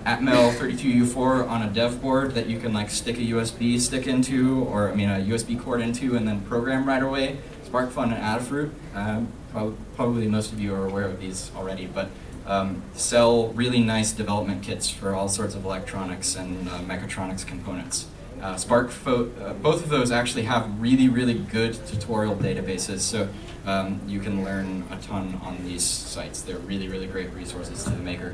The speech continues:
community. In Atlanta, we have a couple of scrapyards. Uh, sometimes they have really fun things, um,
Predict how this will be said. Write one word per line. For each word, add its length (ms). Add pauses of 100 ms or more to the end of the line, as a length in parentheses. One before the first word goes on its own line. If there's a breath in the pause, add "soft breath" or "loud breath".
community. 440 (360 loud breath)
In 80
Atlanta, 420
we 120
have 120
a 60
couple 320
of 80
scrapyards. 880
Uh, 220
sometimes 540
they 100
have 200
really 220
fun 300
things, 420 (300 loud breath)
um, 440